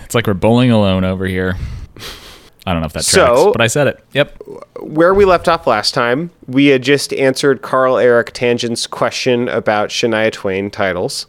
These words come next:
Speaker 2: and
Speaker 1: Mm-hmm.
Speaker 2: exclamation points.
Speaker 1: It was very fun. We did a lot of, uh, mouth sounds.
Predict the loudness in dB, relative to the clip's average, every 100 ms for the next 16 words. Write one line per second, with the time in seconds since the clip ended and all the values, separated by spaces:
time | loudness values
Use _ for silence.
0 | _ -2 2 4 4 2 4 2 0 -4
1 | -8 -8 -8 -8 -12 -14 _ -2 0 2
2 | 2 2 0 2 0 0 2 2 2 0
3 | 2 2 2 0 0 0 0 -2 0 0
4 | -2